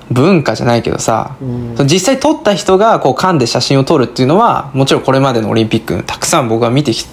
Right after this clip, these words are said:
Speaker 1: たんですけど、
Speaker 2: うん。
Speaker 1: その、ま、別に自分が撮ったわけでもない人のメダルを噛むっていう行為と、仮にそれを百歩譲っても、そもそも今コロナが流行ってるでしょっていう中で、
Speaker 2: うん。
Speaker 1: ねえ、なんかその、感染になんかつながりそうな行為をするっていうこと？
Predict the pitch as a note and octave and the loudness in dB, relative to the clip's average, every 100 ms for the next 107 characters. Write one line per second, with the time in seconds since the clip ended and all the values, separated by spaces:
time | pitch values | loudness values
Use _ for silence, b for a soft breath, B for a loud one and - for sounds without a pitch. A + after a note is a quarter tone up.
0 | - - - - C3 B2 B2 D3 A2+ - | -18 -12 -6 -4 -2 2 2 2 0 -6
1 | - - - D3 B2 A#2+ - B B B | -6 -4 0 2 2 0 -4 B B B
2 | C3 C3+ - - C#3 - C#3+ B2 D#3+ A#3+ | -4 -4 -10 -2 0 2 2 2 2 4
3 | D#4 D4+ - G3 G#3+ G3 F#3 E3 E3 D#3+ | 4 4 0 0 0 2 2 2 2 2
4 | F3 D3+ - A#3+ B3 A#3 A3 G#3+ G3+ F#3+ | 2 2 0 2 2 2 2 2 2 2
5 | - F#3+ C3 - C3 - D#3 A#2 A#2 C3 | 0 0 0 -2 -4 2 2 2 0 2
6 | A#2+ A2 - - - A3+ D#4 E4+ - C4+ | 2 0 -8 -12 -4 2 4 4 4 2
7 | C4 C#4+ C#4+ D3 B2+ B2+ C3+ B2 - F#3 | 2 0 0 2 2 2 -2 -4 0 0
8 | B3 C4 B3 A#3+ A#3 - - C#4 G3 A2 | 2 2 2 2 0 0 2 4 2 0
9 | C3+ E3 - A#2 A#2+ D#3+ E3 - A#2 B2 | 0 0 0 0 0 0 0 0 0 2
10 | G#2+ B2 C#3+ B2 A#2+ A#2 B B B B | 0 2 2 0 -4 -8 B B B B
11 | - D#3+ C#3 C#3 B2+ - A#2+ A#2 - B | 0 2 2 0 -2 -2 -2 -2 -6 B
12 | - - C3+ E3 D#3+ E3 E3 D#3+ C3+ - | -10 -4 2 2 2 2 4 2 0 -2
13 | B2+ D3 E3+ E3 F3+ B2 G#2+ - E3 D3 | 0 2 2 2 2 2 0 0 2 2
14 | - - B2 C3 - G#2+ A2 - A#2+ C#3 | 0 -2 0 0 -2 -2 -2 0 0 0
15 | G3 | 0